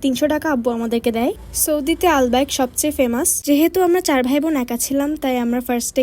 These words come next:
কেএফসিটাই ট্রাই করি। ইনশাল্লাহ পরে ফ্যামিলি সহ আলবাইক ট্রাই করবো, যেটা পরে ভ্লগে আসতে চলেছে।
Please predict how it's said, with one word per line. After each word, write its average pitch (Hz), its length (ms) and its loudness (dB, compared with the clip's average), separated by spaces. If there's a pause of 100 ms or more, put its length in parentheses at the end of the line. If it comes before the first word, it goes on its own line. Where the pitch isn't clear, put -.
কেএফসিটাই 254 540 0
ট্রাই 269 240 0
করি। 302 160 2 (200)
ইনশাল্লাহ 330 400 2 (100)
পরে 254 240 2
ফ্যামিলি 277 400 2
সহ 285 100 0 (180)
আলবাইক 240 340 0
ট্রাই 285 200 2
করবো, 294 180 2 (100)
যেটা 247 240 0
পরে 240 260 2
ভ্লগে 240 360 2
আসতে - 260 -6
চলেছে। 262 320 2